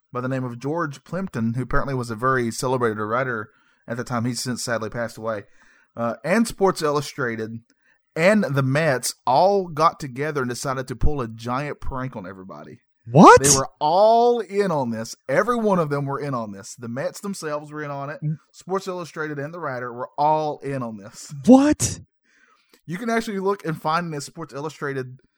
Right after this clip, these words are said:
Speaker 1: uh, article, there's actually pictures of Sid, and there's a press conference. You can see the, him at this press conference.
Speaker 2: What was the point?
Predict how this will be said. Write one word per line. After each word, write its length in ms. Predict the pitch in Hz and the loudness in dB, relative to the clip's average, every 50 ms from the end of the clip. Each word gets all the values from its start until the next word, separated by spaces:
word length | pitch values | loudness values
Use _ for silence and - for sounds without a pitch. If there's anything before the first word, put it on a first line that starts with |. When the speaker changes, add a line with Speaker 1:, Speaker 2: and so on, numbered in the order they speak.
| _ _ _ _ _ - | _ _ _ _ _ -10
Speaker 1:
uh, 200 | 123 117 110 107 - - _ _ _ _ - | -8 -6 -6 -6 -8 -12 _ _ _ _ -4
article, 480 | 151 165 175 170 165 - 147 131 117 | -4 -2 -2 -2 -4 -4 -8 -8 -8
there's 180 | - 127 127 143 | -8 -10 -8 -6
actually 300 | 147 156 - - 151 123 | -6 -6 -6 -8 -12 -12
pictures 400 | - 165 165 - - 156 131 123 | -10 -12 -12 -12 -12 -12 -8 -6
of 240 | 135 151 156 151 - | -6 -6 -8 -10 -16
Sid, 440 | - - - 165 165 170 202 208 254 226 - _ _ _ _ _ _ _ _ _ _ _ _ - | -18 -16 -12 -10 -8 -8 -8 -8 -10 -14 -16 _ _ _ _ _ _ _ _ _ _ _ _ -6
and 240 | 127 147 165 170 165 | -4 -2 -2 -2 -2
there's 180 | 160 143 - | -4 -6 -6
a 120 | - 107 139 | -8 -8 -8
press 300 | - - - 196 185 - | -4 -2 -2 -2 -2 -4
conference. 480 | - 170 160 165 - - 165 156 - | -2 -2 -2 -2 -2 -2 -8 -8 -8
You 80 | 170 143 | -10 -8
can 120 | 147 143 | -6 -6
see 200 | 139 - 156 151 | -6 -6 -6 -6
the, 240 | 156 143 135 - 139 | -6 -8 -8 -8 -6
him 200 | 139 151 147 139 | -6 -6 -4 -6
at 100 | 131 131 | -6 -8
this 120 | 131 - | -10 -10
press 320 | - - - 139 147 139 - | 0 2 2 2 2 -4 -6
conference. 480 | - 170 170 180 - - 220 226 - | -8 -8 -8 -8 -6 -8 -10 -8 0
Speaker 2:
What 180 | 139 151 202 226 | 4 6 6 6
was 140 | 233 233 220 | 6 6 4
the 80 | 233 | 2
point? 640 | 185 - 240 247 285 311 269 156 127 - - 117 | 2 4 4 6 6 6 6 4 4 0 -6 -10